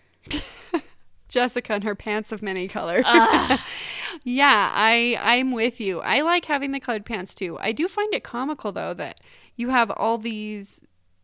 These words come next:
Speaker 2: what, what do we call the young generation? <laughs> All of these millennials who are like, "Oh, look at, look at my mom with her eighties outfit." But we're right back to, like, really, like, acid washed jeans.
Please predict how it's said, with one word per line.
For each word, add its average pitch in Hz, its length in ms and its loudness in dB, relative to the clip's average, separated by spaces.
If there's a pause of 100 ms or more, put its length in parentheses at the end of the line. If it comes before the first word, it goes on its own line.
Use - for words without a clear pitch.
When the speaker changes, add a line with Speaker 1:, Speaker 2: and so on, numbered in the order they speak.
(160)
Speaker 2:
what, 214 260 -16
what 233 140 -10
do 247 60 -12
we 254 60 -14
call 254 160 -8
the 247 80 -6
young 233 220 -8
generation? 214 840 -8 (220)
<laughs> - 1120 -18
All 269 140 -10
of 269 80 -6
these 254 300 -4 (240)
millennials 247 800 4 (340)
who 269 320 4
are 254 160 2
like, 240 340 2
"Oh, 311 320 4
look 269 200 -2
at, - 200 -2
look 277 220 -4
at 302 60 -2
my 285 160 0
mom 233 480 0
with 214 180 -4
her - 260 -4
eighties 247 500 -8 (200)
outfit." 208 720 -4
But 214 280 -2
we're 269 200 -2
right 302 320 -2
back 330 320 -8
to, 202 320 -4 (580)
like, 202 260 -4 (120)
really, 254 680 -2 (180)
like, 208 280 -6
acid 277 420 -4
washed 269 600 -4
jeans. 254 540 -4